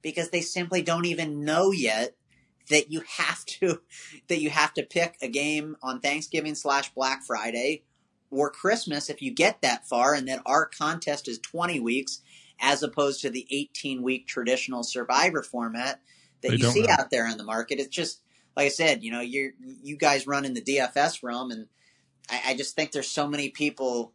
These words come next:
Speaker 1: that are just punting off money and punting off entries because they simply just don't understand the rules of the contest they're playing.
Speaker 2: What, what, what, what was, has there been a big miss or liability that you've experienced that you're like, "Fuck,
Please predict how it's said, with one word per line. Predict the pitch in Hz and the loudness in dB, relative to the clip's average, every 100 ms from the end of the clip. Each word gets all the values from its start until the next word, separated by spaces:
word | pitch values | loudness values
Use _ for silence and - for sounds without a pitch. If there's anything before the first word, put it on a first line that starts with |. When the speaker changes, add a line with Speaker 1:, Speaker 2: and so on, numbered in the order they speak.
| _ 123 | _ 0
Speaker 1:
that | 123 110 _ _ - | 0 0 _ _ -4
are | 120 | -2
just | 123 131 - | -2 -6 -8
punting | - 147 143 139 | -4 -2 -2 -4
off | 123 120 120 123 | 2 2 2 -2
money | 123 127 | -4 -2
and | 113 - | -4 -2
punting | 131 123 131 | -4 -2 -2
off | 120 110 | -2 0
entries | 123 143 - 120 117 - _ _ - | -2 -2 0 0 0 -6 _ _ -6
because | 127 123 | -2 0
they | 127 | 0
simply | - 135 127 117 | 2 0 2 0
just | 127 117 _ - | -2 -2 _ -2
don't | 135 127 - | 0 0 -2
understand | 127 117 110 127 117 110 | -2 0 0 0 0 -2
the | 104 | -2
rules | 117 113 | 0 0
of | 104 | -2
the | 92 | -8
contest | - 107 104 98 - | -2 -2 -2 -6 -6
they're | |
playing. | - 104 104 92 _ _ _ - | -6 -6 -6 -10 _ _ _ 4
Speaker 2:
What, | 175 320 - | 6 6 6
what, | 190 220 185 214 202 220 | 6 6 0 -10 -10 -6
what, | 165 214 - - | -2 -2 -2 -8
what | 202 269 330 | -6 -4 0
was, | 214 170 - - | 4 4 2 4
has | 139 156 | 8 10
there | 220 | 10
been | 220 208 | 8 6
a | |
big | 127 120 139 120 | 8 8 8 8
miss | 117 123 - | 8 8 4
or | 110 | 4
liability | 101 107 98 104 107 107 104 117 _ _ _ - | 4 2 2 2 2 2 2 0 _ _ _ -2
that | 98 | 0
you've | 104 104 | 2 0
experienced | 98 - - 107 104 104 98 | 0 -4 0 2 4 2 0
that | - 92 | -4 -4
you're | 101 | -4
like, | 92 92 | -6 -10
"Fuck, | - - - | -16 -14 -14